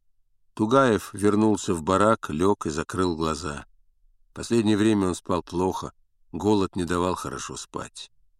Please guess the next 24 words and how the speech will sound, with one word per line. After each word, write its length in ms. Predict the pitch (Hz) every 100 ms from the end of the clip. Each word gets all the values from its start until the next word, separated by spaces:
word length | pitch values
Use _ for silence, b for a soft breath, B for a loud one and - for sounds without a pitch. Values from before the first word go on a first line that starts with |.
| _
Сны 360 | - - 117 127
снились 440 | - 123 113 -
особенно 480 | 110 - 139 104 98
мучительные. 800 | 101 - 104 - 78 73 67 - _ _ _ _
Буханки 520 | 113 107 107 101 - 98
хлеба, 440 | 98 101 107 90
дымящиеся 800 | 78 87 98 98 - 87 - 95
жирные 460 | 85 104 98 95 87
супы. 640 | - 101 - 104 104 98 _ _ _ _ _ _ _ -
Забытьё 560 | 92 113 127 - 147
наступало 540 | 139 120 131 113 123 117
не 160 | 113
скоро, 600 | 104 - 107 104 101 92 76
но 160 | 82
всё 220 | 78 139 143
же 120 | 117
за 180 | 85 87
полчаса 560 | - 127 113 - 110
до 140 | 95 101
подъёма 640 | 98 85 90 98 101 92
Дугаев 600 | 78 92 85 110 117 98
уже 260 | 73 76 90
открыл 460 | 80 - 92 85 80
глаза. 640 | - 69 65 67 65 65